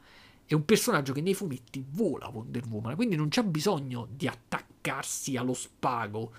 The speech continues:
per spostarsi da un punto all'altro, vola e basta come Superman. Vabbè, comunque, a parte questo, è la trama il problema, è la caratterizzazione dei personaggi.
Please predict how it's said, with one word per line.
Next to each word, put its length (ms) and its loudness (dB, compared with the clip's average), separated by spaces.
per 100 4
spostarsi 560 0
da 80 6
un 120 0
punto 240 0
all'altro, 400 2
vola 240 8
e 60 4
basta 460 2
come 180 4
Superman. 500 -4
Vabbè, 260 4
comunque, 260 4
a 40 4
parte 380 6
questo, 540 2
è 160 8
la 140 10
trama 340 8
il 100 -2
problema, 540 0
è 80 4
la 140 4
caratterizzazione 760 2
dei 120 4
personaggi. 720 -2